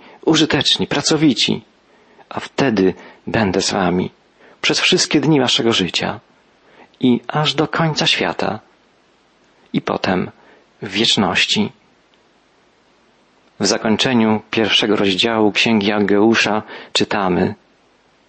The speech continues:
„Pobudził więc Pan ducha Zorobabela i ducha arcykapłana Jozułego, a także ducha całej reszty ludu.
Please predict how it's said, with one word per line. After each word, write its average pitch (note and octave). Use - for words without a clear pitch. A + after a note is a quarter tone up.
„Pobudził E3
więc D3+
Pan B2+
ducha A#2+
Zorobabela G#2+
i A2+
ducha A#2
arcykapłana A#2+
Jozułego, G#2+
a -
także A#2+
ducha C3+
całej C3+
reszty C#3
ludu. C3+